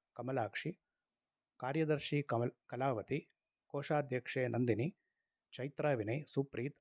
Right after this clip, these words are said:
ಅಂಜನ್, ಪ-, ಪವಿತ್ರ, ಭವ್ಯ, ಎನ್ ಆರ್ ಎಲ್ ಎಂ ಕಾರ್ಯಕ್ರಮ ವ್ಯವಸ್ಥಾಪಕ ಆದರ್ಶ್, ನೂತನ ಅಧ್ಯಕ್ಷೆ ಹೇಮಾವತಿ ಉಪಸ್ಥಿತರಿದ್ದರು. ಸರ್ಕಾರಿ ಪದವಿ ಪೂರ್ವ ಕಾಲೇಜಿನ ಪ್ರೌಢಶಾಲಾ ವಿಭಾಗದ ಹಳೆ ವಿದ್ಯಾರ್ಥಿ ಸಂಘದ ಸಭೆಯು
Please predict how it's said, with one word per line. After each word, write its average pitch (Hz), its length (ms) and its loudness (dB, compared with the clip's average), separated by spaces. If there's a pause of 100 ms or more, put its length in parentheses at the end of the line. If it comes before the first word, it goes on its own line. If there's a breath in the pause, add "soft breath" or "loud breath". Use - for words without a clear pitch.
ಅಂಜನ್, 131 380 0 (340)
ಪ-, 123 120 -14 (440)
ಪವಿತ್ರ, 131 400 -6 (1160)
ಭವ್ಯ, 120 320 0 (880)
ಎನ್ 156 260 2
ಆರ್ 160 220 6 (220)
ಎಲ್ 123 180 -4
ಎಂ 131 220 0 (320)
ಕಾರ್ಯಕ್ರಮ 123 440 -4
ವ್ಯವಸ್ಥಾಪಕ 117 720 2
ಆದರ್ಶ್, 117 680 4 (140)
ನೂತನ 151 340 2
ಅಧ್ಯಕ್ಷೆ 120 640 2
ಹೇಮಾವತಿ 123 640 4 (240)
ಉಪಸ್ಥಿತರಿದ್ದರು. 123 920 -4 (1000)
ಸರ್ಕಾರಿ 180 520 4
ಪದವಿ 143 340 6
ಪೂರ್ವ 131 320 4
ಕಾಲೇಜಿನ 117 560 6
ಪ್ರೌಢಶಾಲಾ 123 840 8
ವಿಭಾಗದ 117 640 6
ಹಳೆ 147 320 10
ವಿದ್ಯಾರ್ಥಿ 120 540 6
ಸಂಘದ 113 380 0
ಸಭೆಯು 113 560 2